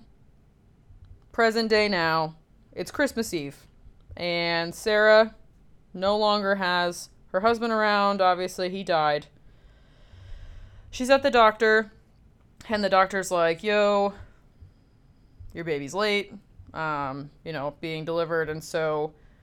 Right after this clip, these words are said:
the next day, come in in the morning, six A M on Christmas morning, we're gonna have you induced." And she's kinda like, "Yeah,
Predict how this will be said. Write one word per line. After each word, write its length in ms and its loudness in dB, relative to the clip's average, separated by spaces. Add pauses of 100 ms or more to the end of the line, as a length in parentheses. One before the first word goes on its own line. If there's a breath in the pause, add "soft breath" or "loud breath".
(640 soft breath)
the 80 -6
next 240 -2
day, 260 2
come 280 -2
in 140 0
in 100 -2
the 60 -2
morning, 500 -2
six 280 -8
A 180 0
M 320 0
on 160 -4
Christmas 400 -4
morning, 320 -4
we're 120 -4
gonna 160 -6
have 200 -2
you 140 -6
induced." 520 -10
And 140 -16
she's 240 -12
kinda 240 -6
like, 400 -6
"Yeah, 440 -4